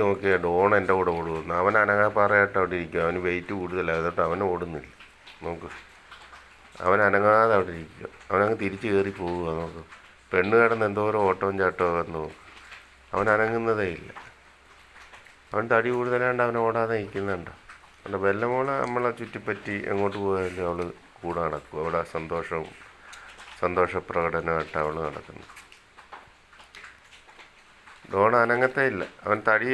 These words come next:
ആൾക്കാര് പറയുന്നത് ശരി, അവൻ തടി കൂടിയെന്ന് തോന്നുന്നു. അവന് അനങ്ങാതെ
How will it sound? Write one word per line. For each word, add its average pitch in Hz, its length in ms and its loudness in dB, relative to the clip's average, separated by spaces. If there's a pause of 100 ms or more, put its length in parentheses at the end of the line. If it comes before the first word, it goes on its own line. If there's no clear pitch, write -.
(120)
ആൾക്കാര് 113 400 2
പറയുന്നത് 120 320 2
ശരി, 107 200 0
അവൻ 98 200 0
തടി 98 220 0
കൂടിയെന്ന് 101 400 -4
തോന്നുന്നു. 76 260 -6
അവന് 85 160 -4 (1800)
അനങ്ങാതെ 98 400 2